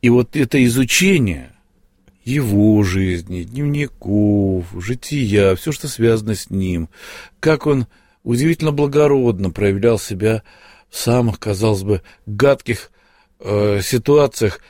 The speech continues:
Э, не то чтобы он попадал в гадкие ситуации, но просто, как он сказал, кругом измена, предательство и обман, да?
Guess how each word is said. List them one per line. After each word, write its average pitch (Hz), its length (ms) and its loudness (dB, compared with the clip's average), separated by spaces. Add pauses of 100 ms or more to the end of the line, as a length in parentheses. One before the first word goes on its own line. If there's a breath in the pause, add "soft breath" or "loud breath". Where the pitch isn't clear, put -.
(200 soft breath)
Э, 110 300 -2 (120)
не 131 220 -4
то 170 140 2
чтобы 117 500 2 (140)
он 127 340 2
попадал 98 460 2
в 98 60 -6
гадкие 95 340 0
ситуации, 95 460 0
но 117 80 0
просто, 131 460 -2 (380 loud breath)
как 123 200 -2
он 120 60 4
сказал, 113 400 2
кругом 127 400 2 (680 loud breath)
измена, 143 480 2
предательство 123 500 2
и 127 40 6
обман, 110 320 2
да? 113 200 -2